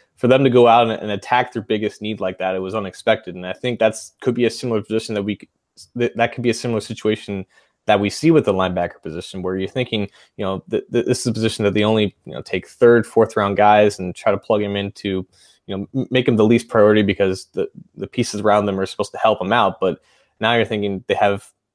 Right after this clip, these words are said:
little to no depth at that position. They have complete uncertainty with Vontaze Burfict. Besides Burfict, they have, you know, Preston Brown as a free agent, Nick Vigil, who's going into the last year of his deal. He's not exactly b-, proven to be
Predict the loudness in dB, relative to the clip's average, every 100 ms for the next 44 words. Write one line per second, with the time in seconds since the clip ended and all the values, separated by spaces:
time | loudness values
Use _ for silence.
0 | _ _ 0 4 4 4 2 2 2 -2
1 | -2 -6 -6 -8 -12 -12 -6 -4 -4 -6
2 | -10 -6 0 0 0 -4 -6 -8 -8 -6
3 | -4 -4 -4 -6 -6 -6 -2 -4 -4 -6
4 | 2 4 4 2 2 2 0 _ _ _
5 | -6 -2 2 2 0 -6 _ _ -16 -8
6 | -4 -4 -2 0 0 -4 -6 -4 -4 -4
7 | -8 -8 -8 -4 -2 0 0 -2 -6 -10
8 | -14 -6 -4 -2 -4 -2 0 0 -4 -4
9 | -4 -4 -2 0 0 -4 -8 -4 -4 -4
10 | _ _ -12 -4 -2 -2 -8 -8 -12 _
11 | _ -20 -20 -2 2 2 0 0 0 0